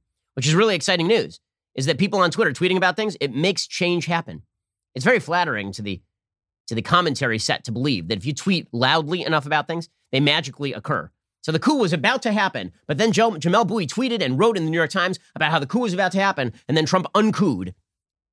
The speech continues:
Or alternatively, you guys are radical morons. Hey, David Frum, another radical moron, and not radical in politics, just radical in his stupidity at this point.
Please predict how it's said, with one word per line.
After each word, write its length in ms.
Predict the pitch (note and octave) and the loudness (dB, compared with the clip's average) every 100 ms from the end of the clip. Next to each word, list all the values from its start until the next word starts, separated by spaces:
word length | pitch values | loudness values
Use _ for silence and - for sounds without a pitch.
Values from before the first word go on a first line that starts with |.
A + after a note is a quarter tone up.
| _ _ - | _ _ 2
Or 240 | C4 G3+ | 4 4
alternatively, 560 | F3+ G#3 A3 G3 E3+ E3 | 0 0 0 0 -2 -2
you 80 | E3 | 0
guys 180 | E3 D#3+ | 0 2
are 60 | D3+ | 2
radical 280 | D3 C#3 | 2 0
morons. 440 | B2 G#2+ D2 C#2+ - _ _ _ _ _ _ _ _ | -2 -2 -4 -10 -18 _ _ _ _ _ _ _ _
Hey, 120 | - D3+ | 0 4
David 300 | A3+ A3 C#3+ | 4 2 0
Frum, 240 | G#3+ G#2+ | 0 2
another 240 | B2 D#3+ | 0 0
radical 320 | C3 A2 A2+ A2 | 0 0 -2 -4
moron, 340 | F#2 F#2 A2 _ _ _ _ _ _ _ A#2 | -2 -4 -6 _ _ _ _ _ _ _ 0
and 60 | |
not 160 | D#3+ D3 | 2 2
radical 340 | D#3 D3+ D3+ | 0 0 -4
in 160 | - B2 | -6 -4
politics, 420 | C3 D3 A#2+ G#2 | 0 0 -2 -10
just 200 | - A#2+ _ _ | -10 -12 _ _
radical 320 | C3+ C3+ B2+ | 0 0 0
in 60 | A2+ | -4
his 160 | A#2+ G2+ | -4 -6
stupidity 420 | A#2 D3 A#2+ F#2+ | -4 -2 -2 -4
at 60 | |
this 140 | F#2 - | -6 -6
point. 200 | G2+ | -6